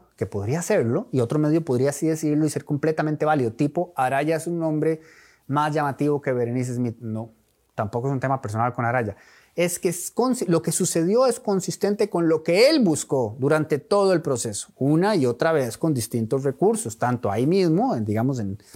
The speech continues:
en, eh, en el organigrama del, del juicio particular, como en la sala, este, constitucional inclusive. O sea, es decir, la defensa buscó de todas las maneras posibles impedir que el juicio se celebrara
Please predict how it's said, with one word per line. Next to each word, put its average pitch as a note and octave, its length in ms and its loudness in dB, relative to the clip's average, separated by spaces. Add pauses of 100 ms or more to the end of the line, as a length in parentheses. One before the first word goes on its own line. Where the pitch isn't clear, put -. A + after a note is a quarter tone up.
(440)
en, G#2 600 -4 (1600)
eh, A#2+ 360 0
en C3+ 100 4
el B2+ 80 4
organigrama D3 800 6
del, B2+ 800 4
del B2 140 4
juicio F#3+ 500 6
particular, F#3 560 4
como C3+ 220 -2
en A#2 40 -2
la G#2+ 120 -6
sala, E3 420 -2
este, C3 360 -6
constitucional B2+ 640 -4
inclusive. A#2 680 -2
O A2 80 -4
sea, C3 160 -2
es C3 60 0
decir, D3+ 240 -2
la C#3 140 2
defensa F3+ 440 0
buscó D3+ 400 -2
de A2 80 -2
todas F3 240 -2
las F#3+ 100 -2
maneras D#3+ 380 -4
posibles D#3 560 -2 (220)
impedir E3+ 840 0
que C3+ 180 -2
el C3 80 -2
juicio D3+ 300 -4
se A#2 140 -10
celebrara A2+ 500 -6